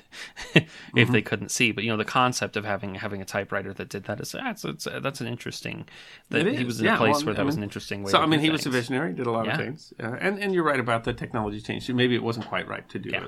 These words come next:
Speaker 2: a, a subway. I don't know. Uh, I mean, imagine a subway that's pulled by a, s-, uh, you know, a coal-fired steam engine
Speaker 1: Yeah.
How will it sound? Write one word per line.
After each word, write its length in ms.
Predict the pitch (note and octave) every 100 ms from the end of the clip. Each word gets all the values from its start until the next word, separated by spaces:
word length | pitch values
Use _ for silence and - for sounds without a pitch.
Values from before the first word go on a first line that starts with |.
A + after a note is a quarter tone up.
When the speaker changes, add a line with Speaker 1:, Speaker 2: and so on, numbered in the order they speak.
| -
Speaker 2:
a, 20 | -
a 40 |
subway. 340 | - - - G#2+
I 100 | A2+
don't 120 | A2+
know. 80 | A2+ - - -
Uh, 180 | A2+ G2
I 80 | B2+
mean, 180 | B2 A#2
imagine 420 | B2 B2 B2 A#2+
a 60 | A2
subway 240 | A#2 A2
that's 140 | A2
pulled 200 | - -
by 140 | A2+ A2
a, 60 |
s-, 220 | G#2 - -
uh, 180 | G#2 F#2 -
you 220 | - - -
know, 140 | G2
a 60 | F#2+
coal-fired 760 | - C3+ A#2 G#2+ A#2+ A2 F#2+
steam 300 | - - B2 A2+
engine 220 | A2 G#2
Speaker 1:
Yeah. 240 | G2 G2